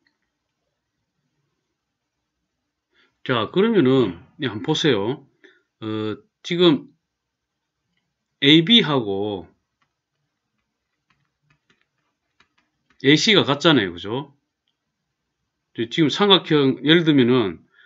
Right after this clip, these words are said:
삼각형, 삼각형 에이디비하고 삼각형 에이디씨를 한번 바라다 보면은 에이비하고 에이씨가 같잖아요.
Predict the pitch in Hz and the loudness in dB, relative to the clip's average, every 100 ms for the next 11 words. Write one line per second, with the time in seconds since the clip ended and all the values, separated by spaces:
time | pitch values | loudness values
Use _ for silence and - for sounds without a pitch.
0 | _ - - 175 165 165 147 147 147 143 | _ -12 -2 2 0 -2 -2 -2 -4 -8
1 | 143 _ _ _ _ _ _ _ _ _ | -16 _ _ _ _ _ _ _ _ _
2 | _ _ _ _ _ _ _ _ _ - | _ _ _ _ _ _ _ _ _ -4
3 | 160 135 120 120 135 139 _ _ _ _ | -2 -2 -2 -2 -2 -8 _ _ _ _
4 | _ _ _ _ _ _ _ - 131 143 | _ _ _ _ _ _ _ -2 2 4
5 | 143 143 143 143 143 143 139 185 185 175 | 2 2 2 0 0 -4 -2 0 2 2
6 | 135 - _ _ _ _ _ _ _ _ | 0 -4 _ _ _ _ _ _ _ _
7 | _ _ _ _ _ _ _ _ _ - | _ _ _ _ _ _ _ _ _ -12
8 | 131 113 113 - - 170 143 - 120 127 | -8 -6 -8 -8 -2 0 0 -2 -4 -4
9 | 131 _ _ _ _ _ _ _ _ _ | -6 _ _ _ _ _ _ _ _ _
10 | _ - 127 139 143 147 147 147 143 143 | _ -2 2 4 2 0 0 -2 -4 -10
11 | _ _ - 185 - 214 135 120 101 - | _ _ -2 -2 0 -2 -2 -6 -8 -14
12 | _ _ _ _ 120 123 113 113 110 123 | _ _ _ _ -6 -4 -2 -4 -2 -2
13 | 101 82 - 147 156 190 170 127 110 110 | -2 -6 -2 2 2 2 2 2 -2 -4
14 | - 120 113 - 120 98 85 85 | -4 -4 -6 -8 -8 -8 -12 -16